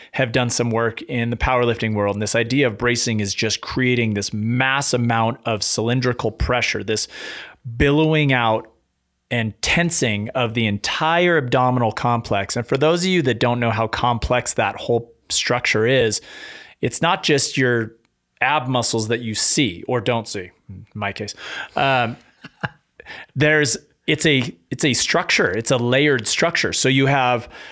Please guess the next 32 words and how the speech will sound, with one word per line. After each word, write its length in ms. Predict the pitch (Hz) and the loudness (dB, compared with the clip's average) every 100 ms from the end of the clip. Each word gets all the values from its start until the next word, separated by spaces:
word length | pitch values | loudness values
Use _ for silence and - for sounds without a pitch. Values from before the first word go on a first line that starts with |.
| - - | -18 -2
this 360 | 127 117 - | 0 2 0
transverse 580 | - 165 160 135 139 127 | 0 2 2 2 2 2
abdominis, 540 | 120 120 113 95 92 | 0 0 0 0 -2
this 160 | 117 - | -2 -2
deep 180 | 123 117 | 0 -2
abdominal 460 | 110 110 104 101 | 0 0 2 0
muscle. 280 | 98 101 - | 0 -2 -2
You 60 | 110 | -2
have 140 | 107 | 0
these 260 | 113 104 - - - _ _ - | -2 -2 -4 -10 -20 _ _ 0
internal 680 | 180 170 - 139 123 110 | 2 2 2 2 4 2
obliques 420 | 101 107 101 - | 2 0 0 0
that 180 | - 117 | 0 0
run 320 | 123 120 113 | 0 0 2
one 180 | 110 131 | 2 0
direction. 440 | 117 104 - 104 107 | 0 0 -2 -4 -6
You 80 | |
have 60 | 110 | -4
these 200 | 117 110 - | -4 -6 -6
external 560 | 160 - - 139 117 110 | -6 -2 0 2 2 0
obliques 380 | 113 110 - | 0 0 0
that 120 | - 110 | -2 -2
run 160 | 113 | -2
another 320 | 113 120 113 | 0 0 2
direction. 380 | 104 101 - 98 | 0 -2 -4 -2
Then 220 | 113 165 | 0 2
you 100 | 165 | 2
have 160 | 151 135 | 2 2
your 340 | 131 120 113 - | 2 2 0 -2
rectus 460 | 127 117 113 107 | -4 -2 -2 -2
femor-, 500 | - 120 113 110 113 127 | -2 -2 0 -2 -2 -2
or 180 | 113 | -4